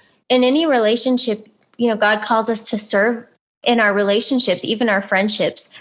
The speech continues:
And I was just talking to another good friend of mine the other day about this. And, you know, when you have kids, you then know how to serve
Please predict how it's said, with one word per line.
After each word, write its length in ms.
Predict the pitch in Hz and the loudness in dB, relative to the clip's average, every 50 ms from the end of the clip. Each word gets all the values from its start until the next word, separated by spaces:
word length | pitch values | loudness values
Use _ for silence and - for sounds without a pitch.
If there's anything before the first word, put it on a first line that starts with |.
| - - _ _ _ _ _ - | -20 -20 _ _ _ _ _ 0
And 500 | 254 247 240 226 220 208 202 226 240 - _ _ _ _ _ _ - | 2 2 2 2 0 -2 -4 -6 -12 -14 _ _ _ _ _ _ -2
I 60 | 226 | 0
was 140 | 226 226 220 | 0 2 0
just 180 | 233 240 240 - | 0 -2 0 0
talking 300 | 226 226 226 220 214 214 | 0 0 0 0 -2 0
to 340 | - 220 196 196 190 185 - - | 0 0 0 0 0 -2 -2 -2
another 280 | - 208 220 214 214 214 | -2 0 0 0 0 -2
good 140 | 208 196 | -2 -4
friend 200 | - - 196 190 | 0 -2 0 0
of 60 | 196 190 | 0 0
mine 160 | 190 185 180 | 0 0 0
the 100 | 190 190 | 0 0
other 100 | 180 196 | 0 0
day 140 | 190 - 330 | 0 2 0
about 300 | 349 349 220 202 208 - | 2 2 0 0 0 0
this. 260 | 196 190 208 208 - - - - - - - - - _ _ _ - - | 0 0 -2 -2 -8 -16 -16 -16 -16 -16 -16 -18 -20 _ _ _ -4 0
And, 400 | 240 247 240 233 220 208 185 - - - - | 2 2 2 2 0 -2 -6 -8 -12 -4 -2
you 100 | 254 254 | 0 2
know, 80 | 277 | 4
when 220 | 262 254 226 190 185 | 4 2 2 0 -2
you 180 | 202 240 285 | 0 0 0
have 300 | 330 330 349 294 269 277 | 0 0 0 -2 -2 -4
kids, 640 | - - 262 262 240 240 240 226 240 - - - - _ _ _ _ _ _ _ - | -8 -2 0 2 2 2 0 -2 -6 -14 -14 -16 -18 _ _ _ _ _ _ _ -4
you 300 | 208 208 226 262 277 269 | -2 0 2 2 2 2
then 220 | 247 254 247 240 247 | 2 2 2 2 2
know 100 | 247 240 | 0 0
how 160 | 226 233 214 | 0 -2 -2
to 100 | 208 208 | -2 -2
serve 320 | 208 - 220 208 202 208 | -2 -2 -2 0 -2 -2